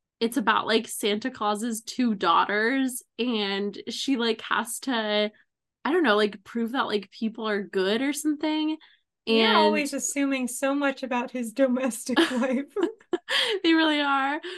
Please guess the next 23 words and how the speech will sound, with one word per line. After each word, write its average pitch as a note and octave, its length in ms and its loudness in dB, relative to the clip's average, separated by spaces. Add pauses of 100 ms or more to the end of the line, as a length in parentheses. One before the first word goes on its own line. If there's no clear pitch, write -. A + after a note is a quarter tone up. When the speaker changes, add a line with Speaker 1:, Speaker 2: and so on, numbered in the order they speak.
(260)
Speaker 1:
Um, B3+ 320 4
they're B3 100 0
like, A#3+ 180 -2
he C#4 80 -2
has B3+ 200 -2
to C#4+ 60 -4
have C4+ 160 0
a C4+ 80 0
wife G#3 340 0
and A#3 80 -2
he G#3+ 140 -2 (100)
has G3+ 300 -4
to, F#3+ 420 0
<laughs> - 40 0
he A3+ 160 2
has A3+ 160 2
to G#3 40 -8
be A3+ 160 2
producing. G3 920 -2 (460)
Um, F3+ 640 2 (120)
but F#3+ 580 0
he A3 220 -4
has A3 580 -2